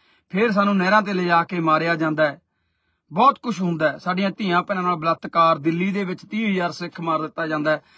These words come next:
ਸਾਡੇ ਗਲਾਂ 'ਚ ਟਾਇਰ ਪਾ ਦਿੱਤੇ ਜਾਂਦੇ ਆ ਤੇ ਫੇਰ ਅਸੀਂ ਦੁਬਾਰੇ ਕਾਂਗਰਸ ਦੀ ਸਰਕਾਰ ਬਣਾ ਦਿੰਦੇ ਹਾਂ।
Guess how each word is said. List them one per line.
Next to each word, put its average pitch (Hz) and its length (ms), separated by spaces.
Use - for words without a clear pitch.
ਸਾਡੇ 190 260
ਗਲਾਂ 170 280
'ਚ 165 60
ਟਾਇਰ 175 280
ਪਾ 151 160
ਦਿੱਤੇ 139 300
ਜਾਂਦੇ 120 300
ਆ - 40
ਤੇ 180 100
ਫੇਰ 185 420
ਅਸੀਂ 180 340
ਦੁਬਾਰੇ 156 360
ਕਾਂਗਰਸ 147 360
ਦੀ 139 100
ਸਰਕਾਰ 127 440
ਬਣਾ 117 200
ਦਿੰਦੇ 110 280
ਹਾਂ। 98 100